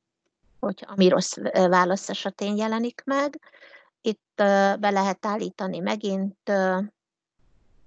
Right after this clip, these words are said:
másodperceket, és lehet ugye büntit adni százalékban a pontokból, hogyha túllépik, de ezt ki is lehet hagyni egyébként. És azt hiszem, hogy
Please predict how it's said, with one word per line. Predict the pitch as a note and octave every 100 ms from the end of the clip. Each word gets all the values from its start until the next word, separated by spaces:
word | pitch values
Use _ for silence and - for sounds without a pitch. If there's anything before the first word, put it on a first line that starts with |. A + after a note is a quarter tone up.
| - - -
másodperceket, | - G#3+ G#3+ G#3+ - - F#3+ - - F3 - E3+ E3 - _ _ _ _ _
és | - E3+ F3
lehet | - F#3+ F#3 F3 _ F#3
ugye | F3+ F#3+ F#3
büntit | G3 F#3 F#3 - -
adni | F#3 F#3+ F#3 F#3 G3
százalékban | - F#3+ F3+ F#3+ F#3+ G#3 F#3+
a |
pontokból, | F#3 F#3 F#3+ F#3 G3 G3 F3+
hogyha | - -
túllépik, | F3+ - C4 B3 G#3 - F#3 F3+ -
de | F#3
ezt | F3+ -
ki | -
is | F3+ -
lehet | - - -
hagyni | - C4+ C4+
egyébként. | G3+ F#3+ E3+ - F#3+ F3+ G#3 - - - - _ _ _ _ _ _ _ -
És | -
azt | -
hiszem, | - - - G#3
hogy | -